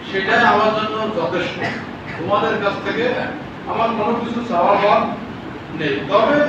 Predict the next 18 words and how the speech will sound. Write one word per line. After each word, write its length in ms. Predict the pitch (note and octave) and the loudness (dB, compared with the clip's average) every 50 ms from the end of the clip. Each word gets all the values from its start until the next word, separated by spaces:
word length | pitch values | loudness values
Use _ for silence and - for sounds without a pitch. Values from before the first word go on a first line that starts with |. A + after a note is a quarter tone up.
| - - - - - - D#3 D#3 - - | 0 -4 -6 -6 -8 -8 -6 -6 -6 -4
তোমাদের 400 | G3 G#3+ B3 B3+ B3 A#3+ B3 A#3 | 0 0 2 4 4 4 4 4
এই 120 | A#3 A#3 | 4 0
কাজের 420 | - F#3 F#3 F#3+ F#3 G#3 G#3 G3+ | 0 0 0 2 2 2 2 2
জন্য 420 | G#3 G#3 G3+ G3 F3+ E3 - - - - - G3+ G#3 G#3+ A3+ A#3+ C4+ C#4 C#4+ C#4+ C#4+ - C4 - A3+ G#3 G3+ F#3+ - F3+ F3 F3+ F#3+ F#3+ A3 G#3 G#3 - F#3 F#3 F#3 F#3 F#3+ G3+ G3+ G3+ - - A#3 A3+ G3+ F#3+ G3+ A3 C4 - - A#3 A3 - F#3+ G3 F3+ E3+ E3+ E3+ E3 D#3 E3 E3 E3 E3+ - - - - - - - - - - - - - - | 2 0 0 0 0 -2 -2 -4 -4 -6 -4 -4 -4 -4 -4 -4 -2 -2 2 4 6 6 6 4 4 2 0 0 2 2 4 4 4 4 4 2 2 2 2 2 2 2 0 0 -2 -2 -4 -4 0 0 2 2 4 4 4 4 4 4 2 2 2 0 -2 -2 -2 -2 -2 -2 0 0 2 2 0 0 -2 -6 -8 -10 -12 -12 -12 -12 -12 -12 -8 -6
তোমাদের 440 | F#3 A3 A#3 B3 B3 A#3+ A#3+ A#3+ A#3 | -2 2 2 4 6 6 4 4 2
যে 60 | A#3 | 0
আমি 180 | G#3 F#3+ G3 G3+ - | 0 0 0 0 0
কাজটা 340 | G3 G3+ G#3+ - - F#3+ F3+ | 2 2 2 2 2 0 -2
করে 220 | - F3 E3+ E3+ | -2 0 -2 0
দেবো, 200 | E3+ F#3+ G3 G#3 | 0 0 2 2
এই 80 | G#3 G3+ | 2 2
কাজের 460 | - F3+ E3 E3 E3 G3+ G#3 G#3+ A3 | 2 2 2 2 4 4 2 2 0
জন্য 240 | A3 A#3 A#3 A#3 A#3+ A#3 A3+ | 0 0 -2 -2 -2 -2 -4
তোমাদের 340 | G#3 G#3 G#3 G#3 G#3 G#3+ G#3+ | -4 -2 -2 -2 -2 -2 -2
শারীরিক 640 | - - F3+ F3+ F#3 F#3+ G#3+ A#3 - C4 C4+ - - - - - - - - - - - - - | -4 -4 -2 0 2 2 2 2 0 -2 -2 -2 -2 -4 -6 -8 -10 -12 -12 -12 -12 -12 -4 0
পরিশ্রমটা 720 | G3+ G3+ G#3 - - - B3 C4+ B3+ B3+ B3 B3 A#3+ A3 | 2 4 4 4 2 0 2 2 2 2 2 0 2 2
আমাকে 360 | G3+ F#3+ - - - - E3+ | 2 2 2 0 0 -2 -2
দেবে। 220 | - - - - | -2 -4 -4 -6